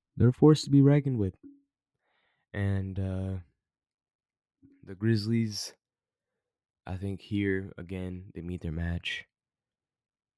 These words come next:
The, the Suns might be a little bit difficult for them, but the Bucks are another, just another team. I think the Bucks are, like, aliens. You know, the aliens that came, like, the Monstars, okay?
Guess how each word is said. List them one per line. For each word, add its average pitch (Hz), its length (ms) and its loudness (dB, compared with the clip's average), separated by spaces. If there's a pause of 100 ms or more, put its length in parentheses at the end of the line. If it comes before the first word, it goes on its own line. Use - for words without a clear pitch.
(460)
The, 85 320 -4
the 82 120 -8
Suns 110 420 0
might 107 180 -2
be 107 100 0
a 107 40 2
little 107 160 0
bit 101 180 -4
difficult 101 420 -2
for 107 140 -4
them, 104 260 -4
but 92 240 -2 (460)
the 82 100 -10
Bucks 98 440 0
are 90 80 -6
another, 90 500 -6 (140)
just 87 160 -10
another 90 300 -8
team. 82 340 -8 (600)
I 98 120 4
think 95 220 -2
the 87 60 -12
Bucks 87 340 -6
are, 82 100 -12 (140)
like, 87 260 -12
aliens. 90 880 -4 (1300)
You 95 120 0
know, 90 260 0
the - 220 -2
aliens 101 400 0
that 95 200 -6
came, 101 480 -4 (260)
like, 92 160 -4
the 92 100 0
Monstars, 92 880 -2
okay? 85 240 -8